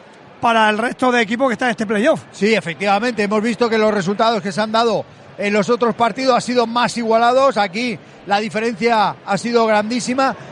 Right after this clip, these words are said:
Speaker 2: Es verdad que esto yo creo que condiciona un poquito el próximo partido, porque una, una diferencia grande, Teo, tú dices que, bueno, eh, borrón y cuenta nueva, pero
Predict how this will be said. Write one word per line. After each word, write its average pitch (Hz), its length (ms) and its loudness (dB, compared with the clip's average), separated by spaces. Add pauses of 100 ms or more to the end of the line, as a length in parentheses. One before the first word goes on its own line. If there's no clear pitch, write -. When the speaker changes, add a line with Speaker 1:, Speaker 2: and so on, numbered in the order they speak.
(100)
Speaker 2:
Es 226 120 2
verdad 247 320 4
que 240 180 -2
esto 240 260 -2
yo 247 140 0
creo 262 180 2
que 233 100 -4
condiciona 214 480 -4
un 226 100 -4
poquito 220 540 0 (320)
el 202 300 -2
próximo 247 560 -2
partido, 185 480 -4
porque 160 360 -4
una, 226 600 2 (260)
una 220 160 -2
diferencia 220 540 0
grande, 233 600 0
Teo, 233 380 0 (260)
tú 226 80 -6
dices 240 380 0
que, 233 260 0
bueno, 220 460 2
eh, 208 300 4
borrón 208 320 2
y 247 60 -2
cuenta 233 280 0
nueva, 240 380 2
pero 196 500 -2